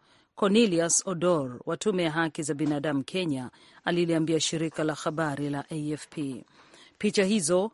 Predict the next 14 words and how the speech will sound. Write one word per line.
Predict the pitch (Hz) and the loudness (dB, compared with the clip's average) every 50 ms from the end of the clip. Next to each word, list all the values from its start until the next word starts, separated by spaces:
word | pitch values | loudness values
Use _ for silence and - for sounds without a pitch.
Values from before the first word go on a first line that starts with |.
| _ - | _ -16
zinaonyesha | - 135 - 147 160 165 175 170 165 170 185 175 180 185 175 147 - - - 139 131 | -10 -6 -4 -2 0 0 2 0 0 0 0 0 2 2 0 0 -2 -4 -4 -6 -6
wazi | 127 135 156 170 175 170 160 147 135 160 175 175 170 | -4 -2 0 0 0 0 0 -2 -4 -4 -4 -4 -4
kwamba | - 165 160 160 156 151 160 | -2 0 0 0 0 0 0
wanaume | 160 160 165 165 165 165 160 156 160 156 | 0 0 0 0 0 0 0 0 -2 -2
hao | 160 185 196 190 180 175 165 - - - - - _ | 0 0 0 0 0 0 -2 -6 -12 -20 -20 -6 _
walikuwa | - 202 202 190 185 - 208 196 180 160 151 | 2 2 2 2 0 0 0 0 0 0 0
katika | - 160 - 160 - 165 147 | -2 -4 -6 -6 -4 -6 -6
dhiki. | 139 117 156 147 135 - - 139 131 127 127 - _ - | -4 -4 -4 -4 -4 -6 -8 -12 -10 -10 -12 -16 _ -14
Inaashiria | 185 151 139 147 147 151 147 - - 175 170 170 170 160 | -8 -6 -4 -2 -2 -2 -2 -2 -2 -2 0 0 2 0
ukweli | 147 - - 214 214 214 180 156 147 | 0 -2 0 0 0 0 0 -2 -4
kwamba | - - 180 160 151 135 143 131 - - - - - _ - | -4 -4 -2 -2 -2 -2 -4 -6 -10 -12 -18 -20 -16 _ 0
walikuwa | 196 190 185 175 - - 214 170 151 | 2 2 2 2 0 0 2 2 2
wakishikiliwa | - - - 160 - - - - 151 151 147 139 127 | 0 -2 -6 -6 -8 -6 -6 -6 -6 -4 -4 -4 -6
mateka. | 131 135 - - - 143 135 - - 147 135 127 123 | -6 -8 -8 -8 -8 -8 -8 -10 -10 -10 -10 -12 -14